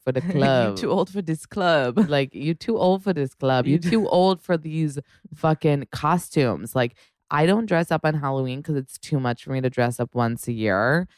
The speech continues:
Speaker 1: And, like, these people dress up, like, once a weekend.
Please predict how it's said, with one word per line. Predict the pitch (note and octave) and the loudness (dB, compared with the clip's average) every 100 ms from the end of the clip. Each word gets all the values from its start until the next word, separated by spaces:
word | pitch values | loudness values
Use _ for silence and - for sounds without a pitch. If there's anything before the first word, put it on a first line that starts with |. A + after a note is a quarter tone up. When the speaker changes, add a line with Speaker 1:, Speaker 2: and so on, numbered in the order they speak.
| _ _ | _ _
Speaker 1:
And, | - D3+ | -2 0
like, | C#3 | 0
these | C#3 C3 - | 0 -2 -2
people | D3 D#3+ | 0 2
dress | D3+ C#3 B2+ | 4 2 2
up, | B2+ A#2+ | 0 0
like, | B2+ B2 | -2 0
once | B2 B2 A#2+ B2+ C#3 | 0 0 -2 -4 -4
a | A#2+ | -4
weekend. | A#2 - A#2 C#3 F3 G#3+ C4+ | -6 -6 -2 0 0 -2 -6